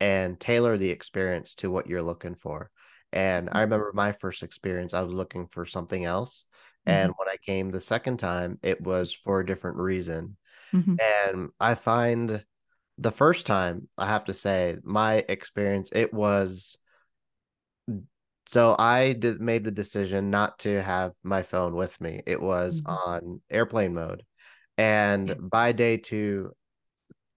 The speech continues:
Speaker 1: the anxiety that you feel of not being connected to the world, it's a different experience. But
Speaker 2: Mm-hmm.
Speaker 1: I found throughout, at the end of that weekend,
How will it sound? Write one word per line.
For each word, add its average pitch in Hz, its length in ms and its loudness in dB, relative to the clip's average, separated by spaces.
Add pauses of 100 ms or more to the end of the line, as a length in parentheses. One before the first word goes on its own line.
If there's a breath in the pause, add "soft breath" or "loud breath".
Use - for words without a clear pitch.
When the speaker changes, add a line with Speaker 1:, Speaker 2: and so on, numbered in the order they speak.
Speaker 1:
the 107 220 2
anxiety 104 760 2
that 92 180 -2
you 95 160 -4
feel 101 800 0
of 98 260 0
not 98 400 0
being 101 240 0
connected 98 560 -6
to 104 80 -4
the 95 140 0
world, 95 460 0 (600 soft breath)
it's - 500 0
a 110 120 2
different 107 440 0
experience. 90 760 -4
But 107 460 4
Speaker 2:
Mm-hmm. 180 480 0
Speaker 1:
I 104 160 2
found 104 680 0
throughout, 104 640 0 (220)
at 104 180 -2
the 95 140 0
end 101 120 2
of 95 80 0
that 87 160 -4
weekend, 90 560 -6